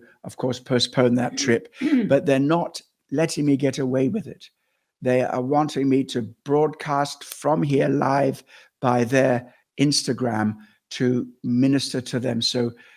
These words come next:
Speaker 1: I'll be doing that. I think it's around nine o'clock tonight, and a very, very busy day, but it's wonderful we have the modern technology.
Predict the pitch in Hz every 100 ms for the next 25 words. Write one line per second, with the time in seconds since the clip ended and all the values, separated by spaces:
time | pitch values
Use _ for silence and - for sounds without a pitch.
0 | _ - 120 123 123 120 120 131 127 117
1 | 82 110 127 - - 120 120 120 117 120
2 | 113 - 117 - 117 120 110 - - -
3 | - 123 123 127 147 139 127 123 117 131
4 | 117 127 131 120 104 _ _ _ - 135
5 | 135 143 147 143 131 127 131 120 123 135
6 | 117 117 127 123 123 120 117 120